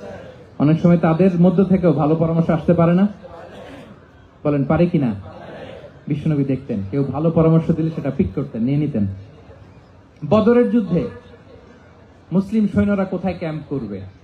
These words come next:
বিশ্বনবী হঠাৎ একটা জায়গায় ক্যাম্প স্থাপনের নির্দেশনা দিলেন। হাব্বাব ইবনুল মুনজির রাদিয়াল্লাহু তাআলা আনহু, তিনি বললেন, "ইয়া রাসূলুল্লাহ, অনুমতি দিলে একটা কথা বলবো।" কি কথা?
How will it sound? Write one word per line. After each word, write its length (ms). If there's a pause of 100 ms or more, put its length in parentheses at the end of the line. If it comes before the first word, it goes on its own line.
(340)
বিশ্বনবী 400
হঠাৎ 220
একটা 180
জায়গায় 260
ক্যাম্প 260
স্থাপনের 400
নির্দেশনা 540
দিলেন। 220 (100)
হাব্বাব 420
ইবনুল 260
মুনজির 360
রাদিয়াল্লাহু 460
তাআলা 200
আনহু, 180
তিনি 180
বললেন, 260
"ইয়া 100
রাসূলুল্লাহ, 540 (480)
অনুমতি 380
দিলে 200
একটা 200
কথা 220
বলবো।" 340 (140)
কি 140
কথা? 340